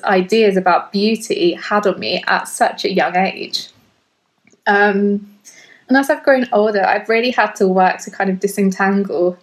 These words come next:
um, any negative thoughts I've had about my Indian heritage, um, from the racist narratives that society would have me believe. Um, I've had to learn to be proud of it and accept that I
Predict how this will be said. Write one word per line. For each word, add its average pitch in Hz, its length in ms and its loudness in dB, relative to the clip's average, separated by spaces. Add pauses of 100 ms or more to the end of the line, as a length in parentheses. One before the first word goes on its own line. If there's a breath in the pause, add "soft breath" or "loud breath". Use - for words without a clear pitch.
(420 loud breath)
um, 185 340 2 (140)
any 196 220 2
negative 185 520 0
thoughts 208 360 -2
I've 190 100 -6
had 180 200 -2
about 180 520 -2
my 190 180 0
Indian 180 420 -4
heritage, 185 800 -6 (120)
um, 180 500 -2 (320)
from 190 300 2
the 180 380 0 (440 loud breath)
racist 208 440 0
narratives 220 480 0
that - 140 -8
society 202 500 0
would 196 120 2
have 202 200 2
me 196 120 2
believe. 190 680 0 (160)
Um, 185 340 2
I've 190 140 -2
had 190 220 0
to 214 80 0
learn 190 420 4
to - 100 -10
be 180 100 0
proud 247 440 0
of 202 100 -2
it - 260 -6 (440 loud breath)
and 196 140 -4
accept 185 360 -2
that 170 100 4
I 175 80 2